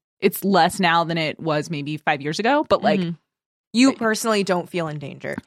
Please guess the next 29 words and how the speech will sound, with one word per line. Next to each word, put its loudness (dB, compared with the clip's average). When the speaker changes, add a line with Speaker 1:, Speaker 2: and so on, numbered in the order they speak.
Speaker 1:
Well, 4
not 4
in 6
danger. 0
Like, 4
honestly, 0
if 6
I, 4
if 2
I 4
felt 2
like 0
I 4
was 4
in 6
danger, 2
if 4
someone 6
was 2
after 2
me, 6
Speaker 2:
Yeah. -4
Speaker 1:
I 8
would 4
want 6
to 2
find 2
a -4
cop. -4